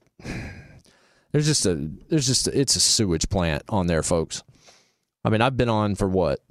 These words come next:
two hours, I guess. Maybe not quite two hours. I think I logged on around one thirty. And by one forty-five, I was just like, "Oh, man.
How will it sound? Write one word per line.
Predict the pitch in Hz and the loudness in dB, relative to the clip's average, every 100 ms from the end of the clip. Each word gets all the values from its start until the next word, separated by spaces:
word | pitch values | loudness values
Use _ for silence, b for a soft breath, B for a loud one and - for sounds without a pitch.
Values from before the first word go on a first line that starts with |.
| _ _ - | _ _ -2
two | 143 117 | 0 2
hours, | 101 107 110 110 - - - _ _ _ _ _ _ - | 2 2 0 -2 -4 -6 -14 _ _ _ _ _ _ -4
I | 113 | 0
guess. | 107 107 92 | 2 2 0
Maybe | - 123 110 | 0 2 2
not | 110 78 | 0 0
quite | - 104 104 | 0 2 0
two | - 110 104 | 0 2 2
hours. | 101 101 98 | 2 2 2
I | 98 | 0
think | - 110 | 0 0
I | 101 | 2
logged | 98 95 98 | 2 2 2
on | 98 98 98 95 87 - _ _ _ _ _ _ _ - | 0 0 0 -2 -4 -12 _ _ _ _ _ _ _ -4
around | 107 95 95 | 0 0 0
one | 98 98 | 0 0
thirty. | 95 95 92 92 87 - _ - | 0 0 2 0 -2 -6 _ -4
And | 110 | 0
by | 98 101 | 2 2
one | 92 101 | 2 0
forty-five, | 92 98 87 92 87 87 | 0 0 0 0 2 0
I | |
was | 90 | 0
just | - - | -2 0
like, | 85 65 52 | 0 -2 -2
"Oh, | 85 76 | -2 -2
man. | 60 64 73 65 - | -4 -4 -4 -4 -12